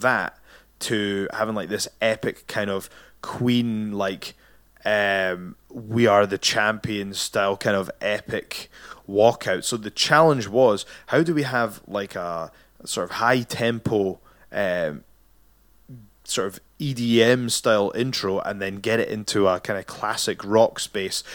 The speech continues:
which is running about half the speed? And that was a huge challenge, and I didn't know if that was gonna be possible. So what I did was I demoed it at home, and I was like, "Oh, I still don't know if it's working."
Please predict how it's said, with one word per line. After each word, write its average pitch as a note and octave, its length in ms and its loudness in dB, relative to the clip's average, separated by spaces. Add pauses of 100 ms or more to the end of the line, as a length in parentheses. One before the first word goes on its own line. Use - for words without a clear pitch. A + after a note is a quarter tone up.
(180)
which A#2 200 2
is G2+ 180 -4
running A#2 260 4
about G#2 200 2
half G#2 260 -4
the G2 100 -10
speed? - 400 -4 (320)
And A2 80 -4
that A2+ 40 0
was G#2 120 -6
a F#2+ 40 -8
huge D3+ 300 0
challenge, C3 380 0
and G2 80 -4
I G2+ 40 -4
didn't C3 280 -4
know B2+ 100 -4
if - 120 -8
that E2+ 120 -4
was E2+ 140 -14
gonna F2+ 160 -10
be F2 100 -16
possible. - 640 -6 (460)
So A2+ 680 2
what C3 260 2
I G#2 40 -12
did C#3 280 4
was G#2+ 340 2
I F#2+ 60 -4
demoed A#2+ 480 0
it C2 100 -4
at D2 100 -4
home, A2+ 520 0
and G2+ 100 -8
I G2+ 40 -6
was G2+ 180 -10
like, G2 180 -8
"Oh, C#3 200 -4
I C3 80 -6
still E3+ 400 4
don't D#3 160 4
know A#2+ 100 0
if - 120 -6
it's - 180 -10
working." F#2 400 -14